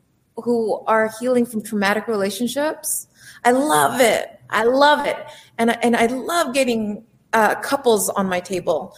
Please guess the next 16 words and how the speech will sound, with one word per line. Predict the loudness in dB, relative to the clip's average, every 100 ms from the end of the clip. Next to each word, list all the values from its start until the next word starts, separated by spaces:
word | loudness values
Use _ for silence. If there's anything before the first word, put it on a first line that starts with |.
| -20 2
I | 6
love | 8
it | 8
when | 8
they | 4
come | 2 0 2
in | 0
for | 0 2 2
lessons, | 2 0 -2 -8 -10 -14 -20 _ -20 _
because | 2 4 6
we | 4
really | 6 4 6
work | 6 6 6
out | 2 4
some | 0 0 0
knick-, | -2 -4 -10